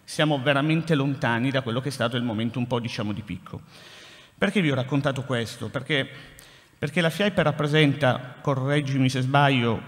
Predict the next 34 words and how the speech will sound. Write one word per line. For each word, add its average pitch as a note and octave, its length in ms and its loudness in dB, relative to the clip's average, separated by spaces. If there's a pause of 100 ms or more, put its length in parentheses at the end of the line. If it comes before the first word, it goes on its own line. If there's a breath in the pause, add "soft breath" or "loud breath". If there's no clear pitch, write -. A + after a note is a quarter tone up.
(140)
più - 100 2
di D3 120 4
quindicimila C3+ 880 2
agenzie C3 440 -2
immobiliari B2+ 460 0
associate, A#2+ 880 -4 (340 loud breath)
credo E3+ 320 2
un D#3 80 2
indotto C#3+ 560 2
tra C3 200 0
dipendenti C3 880 0
di A#2+ 160 -2
oltre C3+ 280 0
quaranta, B2 500 4
quarantacinquemila B2 1040 0
persone B2+ 520 0
che B2 160 -2
vivono A#2 680 0
le C3+ 140 0
agenzie B2+ 440 0
immobiliari B2 400 2
della A#2+ 160 0
fiaipe, A#2+ 520 0 (1000 loud breath)
e F3 140 2
il E3 180 4
mercato F3 640 4
che - 80 2
avete D3+ 220 6
vissuto D#3 560 2
è D#3+ 40 8
un D3 60 4
mercato C3+ 380 2
di C3+ 140 0
guerra. G#2+ 720 4